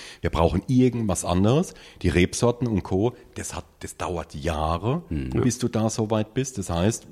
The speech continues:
Speaker 1: uns blieb dann quasi nur der Marketinghebel, ähm,
Speaker 2: Mhm.
Speaker 1: für einen Anfang.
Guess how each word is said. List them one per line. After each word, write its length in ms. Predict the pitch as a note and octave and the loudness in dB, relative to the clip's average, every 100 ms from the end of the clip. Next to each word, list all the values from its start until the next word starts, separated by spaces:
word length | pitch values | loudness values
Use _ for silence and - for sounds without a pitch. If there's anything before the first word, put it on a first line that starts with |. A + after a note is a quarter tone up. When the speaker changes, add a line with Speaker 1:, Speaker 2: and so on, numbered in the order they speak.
| - | -6
Speaker 1:
uns 240 | G2+ G2+ | -2 -2
blieb 220 | - G#2 | 0 0
dann 160 | G#2 F#2 | 0 0
quasi 240 | F#2 F2+ | 0 2
nur 120 | G2 F#2 | 2 2
der 120 | D#2 | 2
Marketinghebel, 920 | D#2 F#2 - A#2 A2+ B2 B2 D3 E3 - - - | 2 2 0 -2 2 2 2 2 0 -12 -18 0
ähm, 360 | B2+ A#2+ A#2+ C3 | 4 6 6 4
Speaker 2:
Mhm. 120 | C3 | 0
Speaker 1:
für 160 | B2 | 0
einen 100 | A#2+ | 2
Anfang. 480 | A2 A2+ A2+ B2 C#3 | 2 0 0 -2 -2